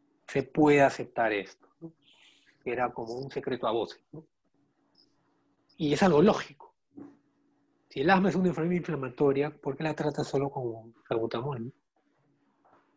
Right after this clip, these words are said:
Tratamiento con corticoides inhalados. Obviamente a baja dosis, probablemente en paso uno y paso dos.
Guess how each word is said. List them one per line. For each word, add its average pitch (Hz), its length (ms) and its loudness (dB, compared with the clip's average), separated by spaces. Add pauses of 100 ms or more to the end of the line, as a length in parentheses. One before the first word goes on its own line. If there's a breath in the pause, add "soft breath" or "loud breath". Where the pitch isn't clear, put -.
(280)
Tratamiento 123 420 2
con 135 120 2
corticoides 113 360 6
inhalados. 107 440 0 (460 loud breath)
Obviamente 196 300 8
a 175 40 6
baja 147 280 4
dosis, 131 400 2
probablemente 113 640 -4
en 104 80 -6
paso 110 320 -6
uno 110 220 0
y 101 60 -4
paso 110 300 -2
dos. 117 220 2